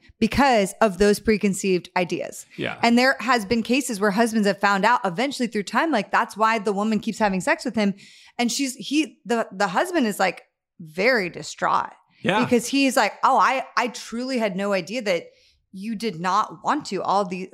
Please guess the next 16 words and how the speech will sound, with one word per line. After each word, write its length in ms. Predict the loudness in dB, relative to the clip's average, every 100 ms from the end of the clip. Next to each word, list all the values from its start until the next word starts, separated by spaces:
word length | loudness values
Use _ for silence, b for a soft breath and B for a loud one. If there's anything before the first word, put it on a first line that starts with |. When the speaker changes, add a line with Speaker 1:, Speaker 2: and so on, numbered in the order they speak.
| -10
Speaker 1:
so 260 | -4 -2
many 200 | 0 0 0
of 80 |
these 180 | -4 -10
times." 420 | -6 -6 -6 -8 0
Speaker 2:
Right. 220 | 2 2
And 120 | 0
she 180 | 0 2
probably 280 | 4 4 4
didn't 280 | 2 0
feel 160 | 2 2
like 180 | 4 0
she 200 | -2 -2
had 680 | -2 -2 0 -2 -4 -8 -6
the 560 | -2 0 0 -2 -4 -8 _ -20 B B B
Speaker 1:
Voice. 560 | -8 -4 -2 -4 -8